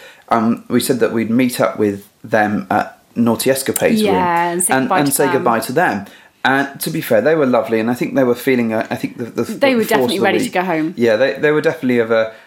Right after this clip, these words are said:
Speaker 1: "it's time to go"
Speaker 2: Yeah.
Speaker 1: mindset. I think
Speaker 2: I think we
Speaker 1: that
Speaker 2: had such an awesome time that they've literally, like, rebooked to go back. <laughs>
Speaker 1: Yeah, I def-, I think
Speaker 2: But
Speaker 1: they
Speaker 2: I
Speaker 1: have,
Speaker 2: think by
Speaker 1: actually.
Speaker 2: that time they were like, "Oh God, yeah, we're tired now."
Speaker 1: Yeah, and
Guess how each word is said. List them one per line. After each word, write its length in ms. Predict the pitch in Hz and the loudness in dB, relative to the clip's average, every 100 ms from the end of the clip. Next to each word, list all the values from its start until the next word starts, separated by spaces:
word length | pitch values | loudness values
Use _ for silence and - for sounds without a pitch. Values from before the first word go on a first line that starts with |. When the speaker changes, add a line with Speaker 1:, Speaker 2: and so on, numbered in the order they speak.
| - | -12
Speaker 1:
"it's 180 | - - | -10 -8
time 280 | - 131 117 | 0 2 2
to 40 | |
go" 200 | 107 113 | 2 2
Speaker 2:
Yeah. 160 | 107 104 110 - - | 2 2 0 0 -4
Speaker 1:
mindset. 220 | - - - | -4 -4 -4
I 80 | |
think 60 | - | -2
Speaker 2:
I 60 | 240 | 0
think 120 | 349 | 2
we 40 | 294 | 2
Speaker 1:
that 60 | 262 | 0
Speaker 2:
had 100 | 262 | -2
such 220 | 285 - | -2 0
an 60 | 233 | -2
awesome 260 | 214 226 | -2 -4
time 280 | 202 220 202 | -4 -2 -2
that 140 | 185 | -4
they've 260 | - 185 180 | -2 -2 -2
literally, 400 | 190 185 - 170 | -2 -2 -2 -4
like, 200 | 160 147 | -2 -2
rebooked 340 | 151 165 160 - | 0 0 0 -4
to 80 | - | -2
go 140 | 165 | 0
back. 400 | 160 - - - | 2 2 0 -2
<laughs> 140 | - - | 0 2
Speaker 1:
Yeah, 420 | 180 320 - 294 | 2 2 2 -2
I 180 | - 127 | 0 0
def-, 260 | 123 165 - | 2 -2 0
I 100 | 139 | -2
think 180 | - | 0
Speaker 2:
But 100 | - | 0
Speaker 1:
they 60 | - | 0
Speaker 2:
I 40 | |
Speaker 1:
have, 80 | 226 | 0
Speaker 2:
think 160 | 226 - | -2 0
by 120 | 202 | 0
Speaker 1:
actually. 100 | 196 | 0
Speaker 2:
that 80 | - | -2
time 220 | - 180 | -4 -6
they 120 | 175 | -4
were 80 | 170 | -4
like, 220 | 165 151 - _ | -4 -6 -8 _
"Oh 300 | - 143 - - | -12 -12 -18 -12
God, 160 | - 156 | -8 -4
yeah, 100 | 175 | 0
we're 120 | 151 147 | 0 -2
tired 320 | 147 117 123 | -2 -2 -2
now." 280 | - 190 135 | -2 -2 -2
Speaker 1:
Yeah, 320 | - 113 101 95 - | 0 2 4 2 2
and 340 | 123 123 120 | 2 2 -2